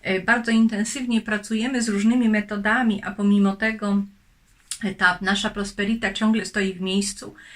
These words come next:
e, pojawia się nam takie podejrzenie czy taki pomysł, że to ktoś bliski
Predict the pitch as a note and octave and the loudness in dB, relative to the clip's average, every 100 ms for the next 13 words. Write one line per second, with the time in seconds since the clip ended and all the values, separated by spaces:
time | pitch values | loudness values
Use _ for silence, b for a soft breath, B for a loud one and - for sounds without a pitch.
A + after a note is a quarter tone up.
0 | B B - G3+ G3 G3+ G3 A#3 B3+ B3 | B B -2 0 2 2 4 4 2 0
1 | B3+ A3+ A3 G#3+ G3+ - A3 A3+ A3 G3 | 4 4 6 2 -2 -8 -6 -6 -4 -2
2 | G3 G3 G#3 B3 F#3+ - - E3 G3+ F#3+ | 0 2 2 2 -2 -4 -12 -12 -12 -6
3 | G3 A3+ A#3 A3 A3+ G#3 G3 G3+ - G#3 | 0 2 2 2 0 -8 -10 -6 4 4
4 | G#3+ A3 _ - G#3+ G3+ G3+ - _ - | 4 -2 _ -6 -2 0 -2 -6 _ -20
5 | - A3+ A#3+ - - F#3+ E3+ G3 G#3+ B3+ | -4 -2 -2 -4 -12 -12 -4 0 0 0
6 | - - A#3+ B3+ | -4 -6 -4 -4